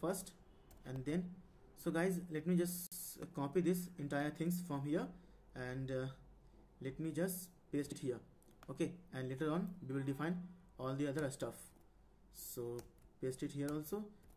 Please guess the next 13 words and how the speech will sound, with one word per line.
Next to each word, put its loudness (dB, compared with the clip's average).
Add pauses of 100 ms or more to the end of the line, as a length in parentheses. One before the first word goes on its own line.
paste -2
it -2
here -2
also, -2 (460)
paste -2
it -2
here 2
also, 0 (340)
and 0 (360)
paste 0
it 0
here 0
also. 0